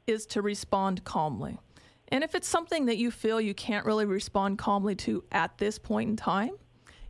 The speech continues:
either take a deep breath, wait a little while,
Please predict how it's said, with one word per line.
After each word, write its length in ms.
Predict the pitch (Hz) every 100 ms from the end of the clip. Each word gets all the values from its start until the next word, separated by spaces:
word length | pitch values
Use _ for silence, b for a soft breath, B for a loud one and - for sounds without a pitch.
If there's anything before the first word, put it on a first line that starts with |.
| -
either 460 | 233 220 214 208 202
take 220 | - 196
a 60 | 185
deep 260 | 202 160
breath, 540 | 220 254 254 262 - - _ _ _ _ -
wait 160 | 214
a 40 | 240
little 260 | 240 247
while, 640 | 226 226 226 226 226 233